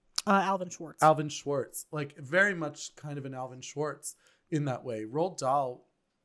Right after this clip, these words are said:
Speaker 2: had very disturbing stories.
Speaker 1: Yeah, even when you look at, like, the B F G and Charlie and the Chocolate Factory,
Speaker 2: Mm-hmm.
Speaker 1: like, there's a lot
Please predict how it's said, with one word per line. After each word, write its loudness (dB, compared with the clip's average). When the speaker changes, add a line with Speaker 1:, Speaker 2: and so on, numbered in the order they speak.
Speaker 2:
had -4
very 0
disturbing -6
stories. 0
Speaker 1:
Yeah, 10
even 2
when -6
you -4
look -2
at, -6
like, -8
the -8
B -8
F -16
G 0
and 0
Charlie -2
and -14
the -16
Chocolate -6
Factory, -2
Speaker 2:
Mm-hmm. -4
Speaker 1:
like, -6
there's -4
a -4
lot -4